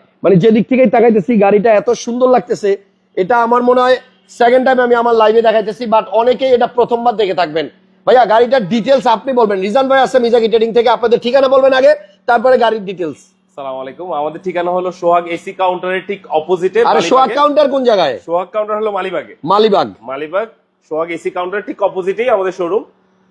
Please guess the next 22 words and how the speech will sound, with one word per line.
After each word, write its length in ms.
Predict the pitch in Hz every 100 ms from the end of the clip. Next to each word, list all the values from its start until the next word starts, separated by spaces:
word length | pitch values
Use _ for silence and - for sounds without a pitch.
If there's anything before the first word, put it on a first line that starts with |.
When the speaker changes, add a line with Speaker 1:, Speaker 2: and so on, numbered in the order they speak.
| _ -
Speaker 2:
So, 60 | 135 131 127 127
মানে, 180 | 147 160
very 420 | 160 202 220 208
easy 180 | 185 190
location। 300 | 147 139 110 _ _
Speaker 1:
আচ্ছা, 380 | 139 135 - 107 -
Speaker 2:
এটা 220 | 165 202
হলো 100 | 214
Speaker 1:
Google 200 | 226 269
ম্যাপে 100 | 269
Speaker 2:
টু 0 |
থাউজেন্ড, 200 | 220 220
Speaker 1:
সার্চ 140 | 226
দিলেও 160 | 208 240
পাওয়া 220 | 214 202
যাবে। 220 | 170 143
Speaker 2:
Exactly। 340 | 110 127 - _ _
Speaker 1:
এটা 220 | 190 190
হচ্ছে 220 | 240 247 254
আপনার 280 | 254 269 262
ই 140 | 262 262
পাওয়ার 340 | 226 190 160